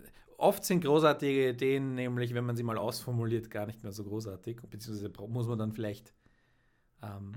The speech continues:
Speaker 1: weil theoretisch ist hier der, ist ja ein Oscar-Gewinner drin, ja, aber theoretisch ist
Speaker 2: Mhm.
Speaker 1: ja auch ein sch-, sch-, schierer Kurzfilm drinnen.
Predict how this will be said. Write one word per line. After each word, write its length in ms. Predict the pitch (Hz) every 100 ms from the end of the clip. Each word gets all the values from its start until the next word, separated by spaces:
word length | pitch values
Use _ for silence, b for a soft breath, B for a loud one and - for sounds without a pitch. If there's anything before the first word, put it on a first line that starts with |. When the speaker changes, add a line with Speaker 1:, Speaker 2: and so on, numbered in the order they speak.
| -
Speaker 1:
weil 400 | 147 170 - -
theoretisch 540 | 175 233 247 262 277 330
ist 140 | 330
hier 180 | 302 233
der, 340 | 240 226 226 -
ist 180 | 190
ja 100 | 220
ein 100 | 220
Oscar-Gewinner 640 | 185 220 - 165 143 139 123
drin, 300 | 120 123 110
ja, 340 | 120 190 214 -
aber 240 | - 175
theoretisch 520 | 170 175 165 175 180 139
ist 100 | 147
Speaker 2:
Mhm. 60 |
Speaker 1:
ja 120 | 175
auch 140 | 170 170
ein 80 | 175
sch-, 340 | - - -
sch-, 320 | - - -
schierer 400 | 151 - 196 196
Kurzfilm 640 | 170 175 180 - - 110 107
drinnen. 380 | - 107 101